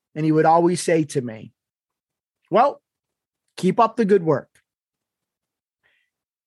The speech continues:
This year will mark eight years since my grandfather passed.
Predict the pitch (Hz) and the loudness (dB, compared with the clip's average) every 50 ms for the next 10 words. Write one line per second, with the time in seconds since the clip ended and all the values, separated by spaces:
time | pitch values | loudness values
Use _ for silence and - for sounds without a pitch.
0 | _ _ _ - 202 175 156 240 302 262 - 262 262 269 277 247 240 220 202 190 | _ _ _ -10 -6 -2 0 0 0 0 0 0 0 0 2 2 2 2 2 2
1 | 202 233 247 220 170 151 _ - - 208 208 220 - - 196 196 175 151 143 131 | 2 0 0 0 -2 -6 _ -4 0 0 0 0 -2 -4 -2 -2 0 0 -2 -6
2 | - 170 165 151 - - 160 160 151 147 160 160 160 160 147 165 151 151 139 147 | -6 -6 -8 -8 -6 -4 -4 -4 -2 -2 -2 -2 -2 -2 0 0 0 0 2 0
3 | 139 - - 127 98 - - - - - - - | -4 -2 -4 -4 -4 -6 -8 -12 -14 -16 -16 -18